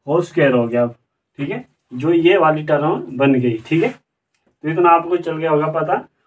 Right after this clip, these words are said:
उसके बाद जो हमने इसको आगे कैसे करना है, ठीक है, पन्द्रह सौ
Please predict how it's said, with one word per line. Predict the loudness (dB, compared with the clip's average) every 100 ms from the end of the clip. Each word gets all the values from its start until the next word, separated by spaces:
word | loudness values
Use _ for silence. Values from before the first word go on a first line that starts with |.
| _
उसके | -12 -8 4
बाद | 4 6
जो | 4
हमने | 4 6 4 4
इसको | 0 0
आगे | -2 2 4 2
कैसे | 2 0 -2
करना | -4 -2 -2
है, | -4 -10 -18 _ _ _ _ _ -2
ठीक | 0
है, | -2 -4 -18 _ _
पन्द्रह | -4 -2 0 -2
सौ | -2 0